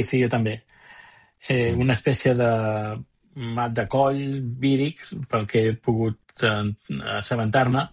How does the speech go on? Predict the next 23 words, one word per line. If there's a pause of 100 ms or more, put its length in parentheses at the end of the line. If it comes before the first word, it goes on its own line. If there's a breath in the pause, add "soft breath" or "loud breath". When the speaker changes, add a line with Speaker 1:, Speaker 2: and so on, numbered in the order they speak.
(960 loud breath)
Speaker 1:
Eh,
però
bé,
només
van
ser
dos
dies (120)
i
segurament
d'alguna
cosa
que
vaig
agafar
a
Londres, (540 loud breath)
al
metro
o
alguna
cosa
així.